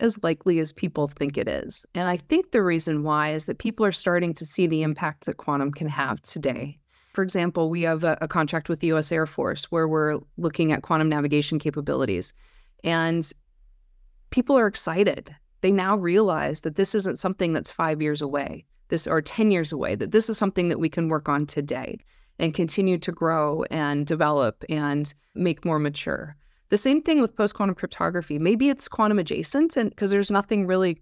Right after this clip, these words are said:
quantum in post-quantum cryptography, but it's preparing for that quantum computer that's coming,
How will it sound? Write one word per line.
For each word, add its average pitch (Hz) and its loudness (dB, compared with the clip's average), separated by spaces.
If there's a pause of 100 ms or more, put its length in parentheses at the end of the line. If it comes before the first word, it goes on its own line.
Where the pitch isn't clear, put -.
(120)
quantum 180 0
in 190 2
post-quantum 220 2
cryptography, 233 -2 (320)
but 202 2
it's 196 2
preparing 233 2
for - -2
that 170 -4
quantum 170 -2
computer 170 0
that's 165 -2
coming, 143 -6